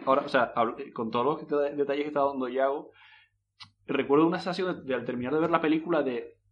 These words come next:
que me suele pasar con las películas de Miyazaki, que dan ganas de terminar de, de ver la película y sentarse al lado de Miyazaki y decirle, "Vale, ahora me, explícame todas esas pequeñas cosas que tienen", porque para mí son películas que siempre tienen como muchos pequeños detalles, como por ejemplo,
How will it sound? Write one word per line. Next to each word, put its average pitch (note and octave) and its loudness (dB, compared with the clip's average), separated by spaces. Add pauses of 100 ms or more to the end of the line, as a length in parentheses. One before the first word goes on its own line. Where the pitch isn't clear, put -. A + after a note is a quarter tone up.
(160)
que C#3+ 2
me C3+ -4 (140)
suele D#3 -4
pasar F3 2
con E3+ -2
las D3 2
películas D#3 -2
de F3+ -2
Miyazaki, F3 0
que D#3+ 2
dan D#3 2
ganas E3+ 0
de - -10
terminar C#3 2
de, F3+ -6
de D#3 0
ver E3+ 2
la F3 6
película F3 0 (320)
y - -4
sentarse - 2
al E3+ 4
lado F3+ 4
de F3+ 0
Miyazaki F3+ -2
y F#3+ -4
decirle, B2+ 0 (100)
"Vale, B2 4
ahora C3 4
me, D3+ -2
explícame G3 -2 (320)
todas E3 -4
esas G#3+ -6 (340)
pequeñas D#3+ 0
cosas G3 -2 (500)
que C3 -2
tienen", D3+ 0
porque B2+ -2
para A2+ -2
mí C3 -4
son E3 -4 (320)
películas C#3+ -2
que - -10
siempre D#3+ -6
tienen D#3+ -2
como B2+ -4
muchos C#3+ -4
pequeños D3+ -4
detalles, E3+ 0
como C#3 0
por C3+ -2
ejemplo, C#3 -4